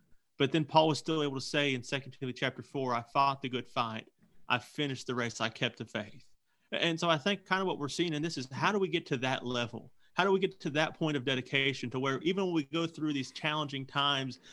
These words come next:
and these difficulties, even when, when things don't seem to be going our way and we want to quit,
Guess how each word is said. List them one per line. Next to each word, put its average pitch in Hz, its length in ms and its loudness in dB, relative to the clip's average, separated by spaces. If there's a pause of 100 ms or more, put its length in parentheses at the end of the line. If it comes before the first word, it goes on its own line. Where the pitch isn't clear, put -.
(180)
and 147 140 0
these 135 140 -2
difficulties, 143 720 -4
even 202 400 -2
when, 175 320 -6 (240)
when 165 160 -2
things 165 240 -2
don't 147 180 0
seem 165 140 2
to - 20 0
be 143 60 2
going 147 180 2
our 139 140 4
way 147 140 4
and 147 80 -2
we 139 80 -2
want 135 160 -4
to 123 60 -8
quit, 117 420 -6